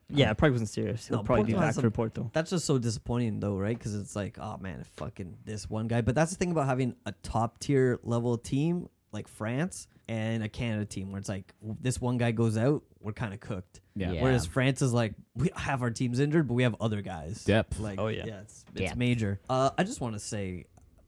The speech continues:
Speaker 2: and you can cut this part if you want, 'cause it's very opinionated. But
Speaker 1: Whoa.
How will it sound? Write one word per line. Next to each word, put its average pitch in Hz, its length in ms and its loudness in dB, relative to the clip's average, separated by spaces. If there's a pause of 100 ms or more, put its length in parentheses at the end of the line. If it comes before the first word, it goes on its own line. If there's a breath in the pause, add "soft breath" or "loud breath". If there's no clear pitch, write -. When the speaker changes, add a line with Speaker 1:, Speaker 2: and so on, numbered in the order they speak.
(140)
Speaker 2:
and 185 260 0
you 214 80 0
can 190 120 0
cut - 180 0
this 110 120 -2
part 101 240 -2
if 95 140 -6
you 80 80 -8
want, 65 160 -12
'cause 143 140 -4
it's 143 100 0
very 113 240 0
opinionated. 69 580 -10 (140)
But - 140 0
Speaker 1:
Whoa. - 300 -2